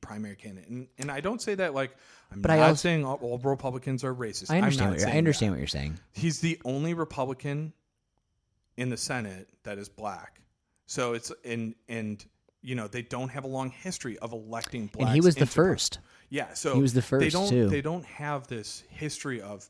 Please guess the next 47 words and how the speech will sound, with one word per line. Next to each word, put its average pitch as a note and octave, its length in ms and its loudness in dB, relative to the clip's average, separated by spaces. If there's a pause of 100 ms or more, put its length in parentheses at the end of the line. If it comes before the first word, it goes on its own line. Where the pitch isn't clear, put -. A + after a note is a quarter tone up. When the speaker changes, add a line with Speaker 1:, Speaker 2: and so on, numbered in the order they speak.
Speaker 1:
promoting G#2+ 720 -6 (140)
black A2+ 160 -2
Speaker 2:
Yeah. F2 160 4
Speaker 1:
people D2+ 160 -2
within A2 240 -6
the G2 80 -8
party. F#2+ 320 -12
So D3+ 120 -4
that's D#3+ 140 4
Speaker 2:
But D3+ 80 8
I E3+ 40 8
Speaker 1:
all C3 60 6
Speaker 2:
think G3 200 6
Speaker 1:
I'm F3 80 8
Speaker 2:
that, C#3+ 100 2
I C#3 60 2
think E3 160 2
that C3+ 80 -4
the A#2+ 80 2
Republican G#2 500 4
Party, G2+ 220 4
one G2 200 2
thing G#2+ 200 2
that F#2 100 -2
they're, G2 120 2 (120)
they're G2+ 140 0
gonna F#2 180 0
have F2 220 0
to F2+ 80 0
do E2+ 180 2
in E2+ 80 2
the D#2 80 0
future E2 340 0
here D2 200 0
is C#2+ 120 -2
completely E2 540 -4
rebuild C2+ 540 -2
and E2 160 -4
com-, E2+ 240 -4 (100)
completely G2+ 500 0
revamp E2 460 -2
themselves, C#2+ 680 -4 (500)
um, F#2 220 0
almost F#2+ 280 2
like F#2 140 2
a E2 40 2
rebranding. E2 680 0